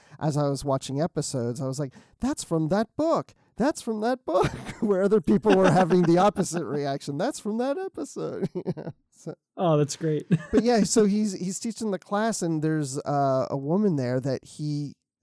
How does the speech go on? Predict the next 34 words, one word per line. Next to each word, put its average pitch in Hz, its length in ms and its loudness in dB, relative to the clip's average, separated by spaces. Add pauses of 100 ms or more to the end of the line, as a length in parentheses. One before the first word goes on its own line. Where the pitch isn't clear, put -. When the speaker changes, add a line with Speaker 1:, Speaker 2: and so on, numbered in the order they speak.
(100)
Speaker 1:
is 139 260 -4
looking 175 400 0
at, 127 280 -4
and 147 140 0
he's 139 200 -4
thinking 143 460 -6
that's 139 280 -4
a 147 40 -2
woman 135 400 -4
that 127 160 -4
had 123 280 -6 (120)
passed 131 340 -8
away, 120 540 -2 (420)
that 143 120 -4
got 139 180 -8
killed 180 320 0
during 127 320 -2
an 117 100 -4
away 123 260 0
mission 120 360 -2
once 90 220 -6
with 120 140 -8
him. 80 180 -8
He 131 80 -8
starts, - 400 -6 (160)
you 151 80 -4
know, 120 140 -2
hallucinating. 131 960 -2
He's, 127 240 -10
he's, 135 420 -10
he's 143 240 -12
seeing 160 400 -2
somebody 131 560 -4
else - 460 -4